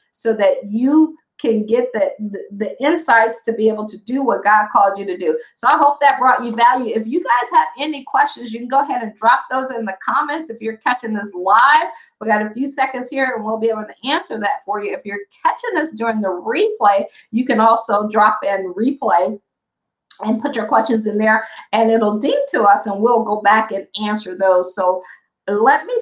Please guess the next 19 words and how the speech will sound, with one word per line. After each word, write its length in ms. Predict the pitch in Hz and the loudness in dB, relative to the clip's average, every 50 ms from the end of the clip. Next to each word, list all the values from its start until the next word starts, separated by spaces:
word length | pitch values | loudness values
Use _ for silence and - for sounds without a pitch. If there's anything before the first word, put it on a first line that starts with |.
| 480 - | -4 -4
see 300 | 427 415 403 415 427 392 | -4 -2 -2 0 -2 -2
if 100 | - - | -4 -6
we 100 | - 226 | -6 -2
got, 220 | 220 220 214 214 | 0 0 0 0
I 20 | 233 | 0
know 160 | 233 247 - | -2 -2 -2
we're 220 | 277 262 247 - - | 0 -2 -2 0 2
on 200 | 254 233 220 208 | 2 2 2 0
a 40 | 202 | -4
slight 600 | - - - - 220 226 233 233 - - - 214 | -6 -10 -10 -4 2 2 2 2 2 -4 -10 -10
delay 400 | 208 196 196 202 208 226 233 226 | -8 -6 -4 -2 -2 -2 -2 0
there, 220 | 226 226 233 233 | 0 -2 -2 -2
so 280 | 240 - 220 190 190 190 | -4 -6 -6 -6 -4 -4
let 220 | 190 208 214 - | -4 -4 -4 -6
me 140 | 214 226 226 | -6 -8 -8
see 420 | 220 - - - 214 214 214 214 208 - | -8 -10 -8 -6 -4 -4 -4 -4 -2 -2
what 260 | 226 349 480 - - | -2 -2 -2 -2 -6
you 80 | 302 247 | -4 0
got 220 | 226 226 226 | 2 2 2